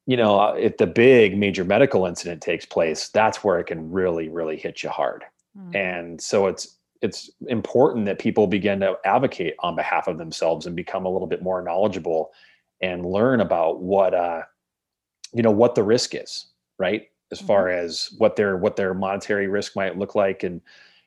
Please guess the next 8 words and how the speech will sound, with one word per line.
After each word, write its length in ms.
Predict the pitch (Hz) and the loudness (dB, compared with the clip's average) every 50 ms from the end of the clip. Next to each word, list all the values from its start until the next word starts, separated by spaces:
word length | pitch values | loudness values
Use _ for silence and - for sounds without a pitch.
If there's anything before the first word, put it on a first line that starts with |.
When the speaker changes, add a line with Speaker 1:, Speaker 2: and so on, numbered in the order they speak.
| _ _ | _ _
Speaker 1:
and 160 | - 107 107 | -4 0 2
maybe 320 | 107 110 113 110 123 123 110 | 4 4 4 4 4 2 2
trying 260 | - - - 131 123 | 0 0 0 2 2
to 80 | 110 98 | 0 0
shift 460 | - - - - 135 131 127 - - | -2 -2 2 4 4 4 4 2 4
that, 380 | 120 107 104 98 92 - - - _ _ _ _ _ _ _ _ _ _ _ _ - | 4 6 6 4 4 0 -4 -14 _ _ _ _ _ _ _ _ _ _ _ _ -8
that, 320 | - - 117 110 104 104 | 2 4 6 6 6 6
uh, 360 | 101 98 92 90 87 85 82 | 6 4 4 4 2 2 0